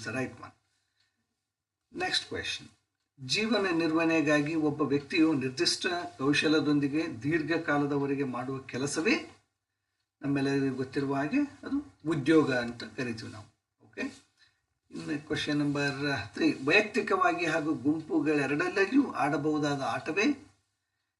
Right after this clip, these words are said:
ನೋಡಿ, ವಾಲಿಬಾಲು ಟೀಮಲ್ಲಿ ಆಡ್ತೀವಿ, ಚೆಸ್ಸನ್ನು ಇಬ್ರು ಬೇಕು, ಕಬಡ್ಡಿ again it's a group team, ಆ, ಗ್ರೂಪ್ ಗೇಮ್. ಶಟಲ್ ಇದು ಇಂಡಿವಿಜುವಲ್ ಕೂಡ ನಾವು ಆಡ್ಬೋದು,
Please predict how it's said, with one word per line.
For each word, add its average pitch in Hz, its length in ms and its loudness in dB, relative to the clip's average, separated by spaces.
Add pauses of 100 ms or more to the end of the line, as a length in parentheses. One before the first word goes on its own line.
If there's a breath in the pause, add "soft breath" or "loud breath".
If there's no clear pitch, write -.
(100)
ನೋಡಿ, 120 140 -2
ವಾಲಿಬಾಲು 151 540 4
ಟೀಮಲ್ಲಿ 147 420 2
ಆಡ್ತೀವಿ, 147 460 -4 (720)
ಚೆಸ್ಸನ್ನು 156 760 0 (300)
ಇಬ್ರು 143 280 2
ಬೇಕು, 139 600 -4
ಕಬಡ್ಡಿ 143 640 -2 (240)
again 151 220 2
it's 143 280 -2
a 139 140 -2 (440)
group 143 300 -6
team, 165 260 -2 (640 loud breath)
ಆ, 135 200 -4
ಗ್ರೂಪ್ 131 500 -4
ಗೇಮ್. 151 340 2 (260)
ಶಟಲ್ 160 500 0
ಇದು 147 180 -2
ಇಂಡಿವಿಜುವಲ್ 139 440 0
ಕೂಡ 135 200 -6
ನಾವು 151 380 -2
ಆಡ್ಬೋದು, 147 640 -4